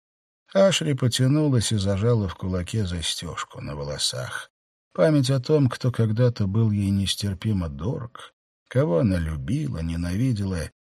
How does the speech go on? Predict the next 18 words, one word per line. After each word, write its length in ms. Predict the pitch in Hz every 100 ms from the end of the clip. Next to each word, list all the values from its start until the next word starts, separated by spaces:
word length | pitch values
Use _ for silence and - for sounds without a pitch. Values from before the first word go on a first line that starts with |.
| _
и 140 | 120 123
в 60 |
чьей 260 | - 139 131
смерти 600 | - 117 120 117 - 95
винила 540 | 82 82 85 85 82
себя. 440 | - - 147 113 - - _ _ _ _ _
А 140 | 90
граф 540 | 82 80 117 151 131 -
подумал 500 | 113 117 143 135 120
о 100 | 107
Фибуле 600 | - 143 143 101 87 78
с 180 | - -
веткой, 520 | 101 110 87 - 80
которая 480 | 85 80 87 90 90
некогда 540 | 95 101 87 85 87
обрамляла 580 | 80 85 82 90 101 90
зеленоглазого 840 | 85 87 85 82 87 101 90 85
тигролка, 840 | - 69 73 110 156 151 - 117